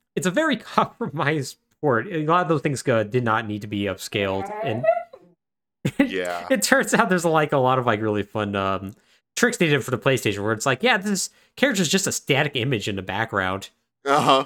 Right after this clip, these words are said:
Speaker 1: Like, when it
Speaker 2: Yeah, once, once you update the resolution to, um, hmm.
Speaker 1: Yeah, you realize, oh, you're just a block of pixels, Sid.
Speaker 2: <laughs>
Speaker 1: Uh-oh.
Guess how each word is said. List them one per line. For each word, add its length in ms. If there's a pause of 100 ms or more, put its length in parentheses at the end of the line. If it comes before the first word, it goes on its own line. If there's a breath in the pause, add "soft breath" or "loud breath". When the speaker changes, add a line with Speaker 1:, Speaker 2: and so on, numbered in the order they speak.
(120)
Speaker 1:
Like, 200
when 180
it 140
Speaker 2:
Yeah, 200
once, 580
once 240
you 80
update 340
the 80
resolution 960
to, 160
um, 540
hmm. 280
Speaker 1:
Yeah, 200
you 180
realize, 420 (120)
oh, 240
you're 260
just 180
a 60
block 400
of 80
pixels, 640
Sid. 420
Speaker 2:
<laughs> 100
Speaker 1:
Uh-oh. 1300